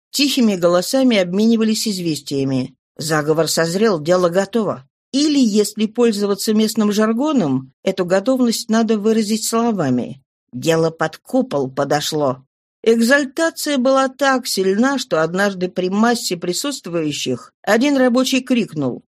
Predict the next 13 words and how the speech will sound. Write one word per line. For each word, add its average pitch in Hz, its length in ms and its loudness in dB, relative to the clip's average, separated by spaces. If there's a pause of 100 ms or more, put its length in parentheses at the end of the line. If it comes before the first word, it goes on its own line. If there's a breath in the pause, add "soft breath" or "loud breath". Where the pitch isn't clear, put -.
(220)
"У 190 80 4
нас 254 280 2
нет 330 300 0
оружия!", 175 640 2 (300)
на 147 120 -4
что - 200 -4
его 160 220 2
товарищ 175 440 0
ответил: 139 560 -4 (320)
"Оно 165 340 4
есть 196 460 0
у 175 80 -4
солдат", 175 800 0